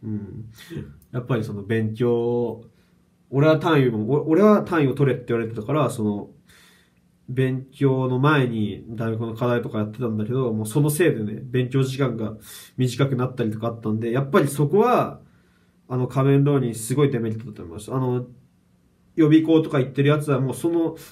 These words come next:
大学の受験勉強だけをやってればいいけど、あの、仮面浪人を選んだ親から単位を取れって言われた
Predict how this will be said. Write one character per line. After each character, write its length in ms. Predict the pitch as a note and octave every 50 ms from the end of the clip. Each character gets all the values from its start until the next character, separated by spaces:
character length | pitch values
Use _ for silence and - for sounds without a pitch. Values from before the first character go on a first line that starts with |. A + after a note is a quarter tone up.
| - _ -
大 180 | C3+ D3 D#3 D#3+
学 160 | D#3 D#3 E3
の 80 | D#3+
受 120 | C#3 B2+ C#3
験 180 | - F#3+ F3
勉 140 | F#3+ G3 -
強 100 | - C3
だ 260 | G#2+ - - D#3 D3+
け 100 | - G#3
を 40 | G3
や 100 | D3 C3+
っ 40 | -
て 100 | - C#3+
れ 80 | C3+ B2
ば 80 | B2
い 60 | A#2
い 40 | A2+
け 100 | - A#2
ど、 360 | A#2+ C#3 C#3 B2 G#2+ G#2 - - - - - - _ _ _
あ 80 | - A#2+
の、 100 | A#2+ A#2+
仮 200 | - C3+ C3+ C#3+
面 200 | D3+ D#3 D#3+ D#3+
浪 140 | F3 E3+ D#3
人 140 | C#3 C3 A#2+
を 20 |
選 200 | A#2 C3 D3+ D3+
ん 40 | C3
だ 60 | A#2
親 180 | A#2 B2 C#3+ D3
か 120 | - C3+
ら 260 | A#2 A2 G#2 G#2 - - - -
単 200 | - D#3 D3+ B2+
位 40 | A2
を 40 | G#2+
取 220 | - F3+ E3+ D3
れ 40 | -
っ 20 |
て 80 | - -
言 100 | A#2+ A#2
わ 80 | A#2+
れ 80 | A#2 A2
た 300 | G#2+ A#2+ A#2 A#2 A2